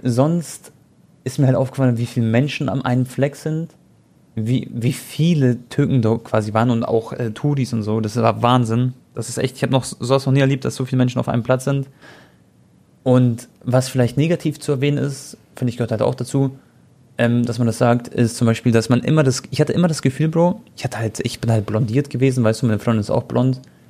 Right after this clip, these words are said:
Das heißt, wenn die uns sehen, denken sie sich, okay, perfekt, das sind die Touris, die wir halt abziehen. Aber ich hatte wirklich vierundzwanzig sieben in der Türkei das Gefühl, dass sie mich abziehen wollen.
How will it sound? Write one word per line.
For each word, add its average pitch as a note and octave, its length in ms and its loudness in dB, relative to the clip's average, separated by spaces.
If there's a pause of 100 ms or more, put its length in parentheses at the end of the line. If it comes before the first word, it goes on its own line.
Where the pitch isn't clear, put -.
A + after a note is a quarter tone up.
Das A#2+ 80 -2
heißt, G#2+ 140 -4
wenn A2+ 140 2
die A2+ 100 0
uns B2+ 200 4
sehen, A#2+ 160 2
denken A2+ 180 2
sie G#2 80 -2
sich, A2 160 -4
okay, G#2+ 200 -4
perfekt, A#2 440 -6 (540)
das - 140 -4
sind A#2+ 100 2
die A2 80 2
Touris, B2 280 0
die A#2+ 100 -2
wir A2 100 4
halt A2 180 2
abziehen. D3 520 -2 (320)
Aber A#2 140 2
ich C#3 60 4
hatte D3+ 180 0
wirklich D3+ 200 0
vierundzwanzig D#3 500 -2
sieben C#3+ 240 -2
in B2+ 80 -2
der A#2+ 80 -6
Türkei C#3+ 260 2
das B2 160 -4
Gefühl, D3 280 -2
dass C3 140 2
sie C3+ 80 0
mich B2 160 0
abziehen B2 300 -4
wollen. G#2+ 240 -2